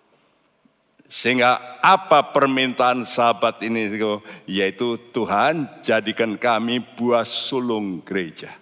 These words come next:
Dan Tuhan kata, "Oke, karena kamu sahabat yang betul aku tahu, benar hidupmu, bersih, kudus, oke, come up." Itu dikatakan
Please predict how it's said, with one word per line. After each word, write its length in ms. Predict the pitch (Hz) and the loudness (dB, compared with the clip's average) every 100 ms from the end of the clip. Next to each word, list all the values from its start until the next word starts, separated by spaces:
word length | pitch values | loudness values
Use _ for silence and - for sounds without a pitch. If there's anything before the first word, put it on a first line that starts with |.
| _ _ _ _ _ _ _ _ _ _ _ | _ _ _ _ _ _ _ _ _ _ _
Dan 240 | 71 82 | -10 -8
Tuhan 160 | 80 85 | -6 -6
kata, 480 | 85 80 80 - - | -6 -6 -6 -8 -2
"Oke, 400 | 135 - 110 - - - _ _ _ | -2 -2 -6 -6 -14 -20 _ _ _
karena 320 | 90 87 87 - _ _ - | -6 -4 -6 -8 _ _ -2
kamu 480 | 127 147 147 143 131 | 4 4 4 -2 -4
sahabat 640 | - 117 98 82 92 92 - - - _ _ - | -2 0 0 -2 -4 -4 -12 -20 -20 _ _ -6
yang 240 | 90 107 | -4 -4
betul 320 | 104 95 101 80 | -8 -4 -4 -2
aku 260 | 92 104 | -4 -6
tahu, 560 | - 107 110 104 104 92 - - _ _ _ _ _ | -4 0 2 2 0 -4 -12 -20 _ _ _ _ _
benar 460 | 131 123 127 117 123 | -2 2 2 2 0
hidupmu, 580 | 110 95 107 98 104 92 - - _ | -4 -2 -4 -2 -2 -4 -10 -20 _
bersih, 640 | 113 98 - 120 107 98 - - _ _ | -4 -4 -6 -4 -4 -6 -12 -20 _ _
kudus, 560 | 135 131 127 123 - - - _ - | -2 0 0 -2 -4 -12 -20 _ -2
oke, 640 | 120 - 92 78 - - | -2 -2 -6 -8 -16 -10
come 320 | - 117 110 - - - 120 | 0 0 0 -10 -14 0 0
up." 120 | - - - - _ _ _ _ _ _ _ _ _ _ _ _ _ _ | 0 -8 -20 -20 _ _ _ _ _ _ _ _ _ _ _ _ _ _
Itu 240 | 82 104 | -10 -8
dikatakan 640 | 92 101 101 101 101 107 | -6 -4 -4 -4 -2 -2